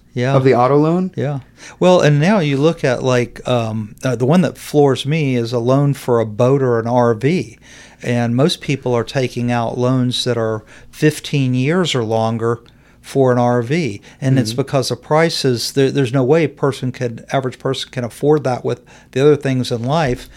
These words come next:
Speaker 2: Yeah.
Speaker 1: And, and they figure they're gonna keep it for a long time, even, you know, but, but the, the point being is, in many cases, those R Vs aren't, don't even last that long.
Speaker 2: Right.
Speaker 1: And so,
Speaker 2: Oh, and they
Speaker 1: um,
Speaker 2: drop like rocks in value, most of them.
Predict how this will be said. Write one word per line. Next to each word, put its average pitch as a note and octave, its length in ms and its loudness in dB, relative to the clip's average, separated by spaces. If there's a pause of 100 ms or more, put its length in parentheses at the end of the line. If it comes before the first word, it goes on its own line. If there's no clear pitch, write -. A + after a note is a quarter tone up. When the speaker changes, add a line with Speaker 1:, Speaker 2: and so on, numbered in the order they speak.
(240)
Speaker 2:
Yeah. B2 180 0
Speaker 1:
And, B2+ 280 2
and C3 260 0
they C3 80 2
figure C#3 300 2
they're C3+ 100 2
gonna B2 200 2
keep - 420 -2
it D3 140 2
for C#3+ 160 0
a C3 60 4
long A#2+ 320 2
time, B2 420 -2 (560)
even, C#3+ 480 2
you C#3 140 2
know, A#2+ 260 2 (160)
but, C3 200 -2
but B2 240 0
the, B2+ 140 2
the C3 200 0
point D3 340 0
being E3+ 240 4
is, B2 160 0
in C3 100 0
many D#3+ 220 2
cases, B2+ 460 -2
those B2 180 -2
R C3 140 2
Vs B2+ 400 -4 (760)
aren't, D#3 220 -4
don't D#3+ 160 4
even C3 220 2
last E3+ 400 0
that A2 180 -2
long. G#2+ 400 -8
Speaker 2:
Right. C3+ 320 0
Speaker 1:
And B2 240 0
so, B2 540 2 (200)
Speaker 2:
Oh, C#3+ 120 2
and C3 100 2
they B2+ 100 4
Speaker 1:
um, B2 60 0
Speaker 2:
drop A#2+ 380 2
like A2 160 -4
rocks A#2 560 0
in G#2+ 100 -6
value, G#2 440 -4
most C3+ 340 2
of A2+ 100 -8
them. - 180 -8